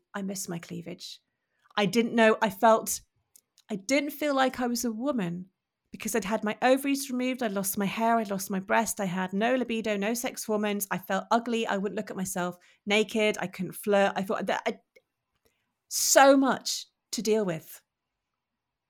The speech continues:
So much on top of losing the job. And it's, it's still a work in progress to kind of realise who I am. But I think it's quite nice exploring who I am without the labels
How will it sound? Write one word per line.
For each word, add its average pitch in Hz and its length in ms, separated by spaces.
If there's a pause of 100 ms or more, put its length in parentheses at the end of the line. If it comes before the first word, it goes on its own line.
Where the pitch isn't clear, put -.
(280)
So - 420
much - 680 (440)
on 233 80
top 240 220
of 277 120
losing 247 340
the 214 100
job. 220 420
And 220 100
it's, - 340 (420)
it's 240 180
still 277 240
a 294 40
work 247 280
in 214 100
progress 196 540
to - 100
kind 208 220
of 202 160
realise 202 640 (760)
who 233 180
I 208 180
am. 185 560 (880)
But 247 100
I 269 60
think 294 220
it's 269 120
quite 262 240
nice 277 220
exploring 262 520
who 233 120
I 202 80
am 190 200
without 220 360
the 214 80
labels 190 760